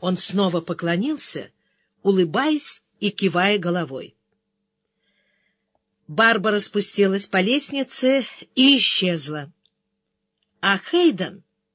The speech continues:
закрыл дверь и не спеша задвинул щеколду. Потом он погладил по голове пса, и тот лег на спину, весело постукивая по полу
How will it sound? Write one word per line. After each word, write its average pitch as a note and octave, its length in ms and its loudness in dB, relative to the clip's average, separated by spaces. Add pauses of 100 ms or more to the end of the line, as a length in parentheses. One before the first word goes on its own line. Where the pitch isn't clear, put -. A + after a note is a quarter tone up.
(320)
закрыл A3+ 580 0
дверь F#3 440 0 (920)
и B3 140 6
не A#3 160 4
спеша D#4 580 -2
задвинул A3 600 -4
щеколду. D#3 920 -6 (1160)
Потом C#4+ 360 0
он F#3+ 200 -2 (540)
погладил F3+ 560 0
по D#3+ 140 -10
голове D3+ 380 -8
пса, - 400 -2 (680)
и C4 140 6
тот F4+ 320 -2
лег D4+ 200 0
на C4 240 2
спину, A#3+ 340 -2
весело A#3 440 0
постукивая G#3 680 -2
по D#4 220 -2
полу C#4+ 340 -4